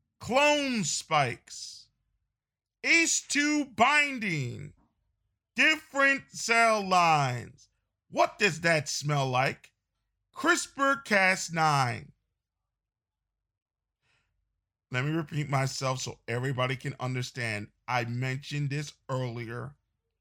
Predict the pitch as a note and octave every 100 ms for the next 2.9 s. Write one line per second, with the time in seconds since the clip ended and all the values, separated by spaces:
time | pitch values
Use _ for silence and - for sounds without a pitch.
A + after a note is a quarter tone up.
0 | _ _ _ _ _ _ - A#2+ A#2+ A#2+
1 | A#2+ A#2+ C3+ C#3+ D3 D3+ D3 B2+ B2+ B2+
2 | - - A#2+ A#2+ A2 C3+ A#2 A2+